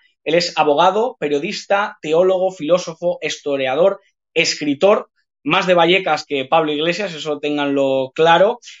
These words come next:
Ha llegado a escribir un libro cada dieciséis días y a-, encima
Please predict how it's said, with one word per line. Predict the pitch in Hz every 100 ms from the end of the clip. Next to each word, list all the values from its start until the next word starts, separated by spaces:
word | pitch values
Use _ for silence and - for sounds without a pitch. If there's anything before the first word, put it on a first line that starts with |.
| _
Ha | 165
llegado | 214 240
a |
escribir | 233 240 240
un | 220
libro | 247 247 240
cada | 208 185
dieciséis | 185 180 165 240 233 160
días | 170 254 190 247 - - _
y | 143 143
a-, | 165 160
encima | 147 147 247 226 180 -